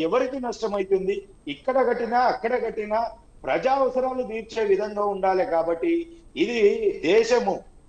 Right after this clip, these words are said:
మీరు రీజనల్ పార్టీగా ఆలోచన చేస్తారు, దేశం ఒకటిగా పోయి బీజేపీ ఆలోచన చేస్తది.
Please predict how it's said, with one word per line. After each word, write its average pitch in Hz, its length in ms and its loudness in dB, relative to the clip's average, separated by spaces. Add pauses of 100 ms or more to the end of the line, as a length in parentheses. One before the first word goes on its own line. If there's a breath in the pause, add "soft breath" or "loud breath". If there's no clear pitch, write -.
(220)
మీరు 240 300 4 (180)
రీజనల్ 247 420 0
పార్టీగా 226 360 2
ఆలోచన 220 380 -2
చేస్తారు, 196 340 -2 (680)
దేశం 247 320 0 (100)
ఒకటిగా 233 420 -2
పోయి 208 160 2 (120)
బీజేపీ 226 420 -2 (120)
ఆలోచన 214 300 -4 (120)
చేస్తది. 202 340 -2